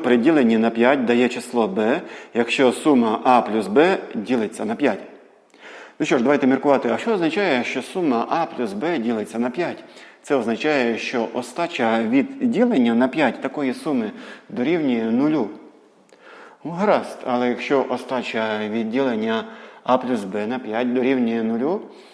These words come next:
а остача тоді, е, від, е, ділення А на п'ять буде два, то тоді сума цих остач, е, А при діленні на п'ять і Б при діленні на п'ять має дорівнювати цифрі п'ять.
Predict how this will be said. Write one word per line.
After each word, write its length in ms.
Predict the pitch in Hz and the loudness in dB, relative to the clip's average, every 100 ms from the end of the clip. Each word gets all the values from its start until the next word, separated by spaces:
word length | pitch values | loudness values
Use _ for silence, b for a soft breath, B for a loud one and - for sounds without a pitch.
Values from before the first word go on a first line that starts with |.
| B | B
а 180 | - 113 | -4 -2
остача 640 | 113 113 135 131 123 113 110 | -2 0 -2 0 -2 -4 -6
тоді, 420 | - 107 120 117 113 B B - | -8 -2 0 0 -4 B B -6
е, 180 | 113 107 | -4 -2
від, 440 | 107 120 110 117 | 2 2 2 -2
е, 120 | 123 | -2
ділення 760 | 113 120 131 120 113 113 113 107 107 | 0 2 2 2 0 0 -2 -4 -6
А 260 | 110 104 117 | -4 -2 -2
на 120 | 139 | -2
п'ять 420 | 139 143 160 - - - - | -2 -2 -2 -6 -18 -16 -6
буде 260 | 117 107 | -4 -4
два, 460 | 98 98 143 196 - B B B B - | -4 0 0 0 -6 B B B B -2
то 360 | 131 127 123 | 2 4 2
тоді 580 | 117 123 107 143 180 151 | 0 -4 0 4 4 2
сума 400 | - - 147 107 | -2 -2 -2 -4
цих 280 | - 123 107 | -6 -8 -8
остач, 420 | 107 - 175 - | -10 -4 -2 -4
е, 40 | - B B B B - 113 110 113 - | -12 B B B B -8 -6 -4 -6 0
А 340 | 127 131 110 110 - - - - _ _ _ | 4 4 2 -4 -14 -20 -20 -20 _ _ _
при 140 | - 117 | -4 0
діленні 340 | 123 113 113 | 2 4 2
на 100 | 113 | 0
п'ять 300 | - 113 107 | 0 -2 -2
і 80 | 123 | -4
Б 200 | 104 139 | 0 0
при 160 | 180 151 | 0 -2
діленні 360 | 123 120 110 | 0 -2 -2
на 100 | 107 | -6
п'ять 260 | 110 117 113 B B B - | -4 -4 -4 B B B -8
має 320 | 110 117 107 | -4 -2 -2
дорівнювати 760 | 104 120 160 110 101 107 104 107 | -2 -2 -2 -4 -6 -8 -8 -10
цифрі 320 | - 110 110 | -12 -10 -10
п'ять. 320 | 113 113 98 | -8 -8 -8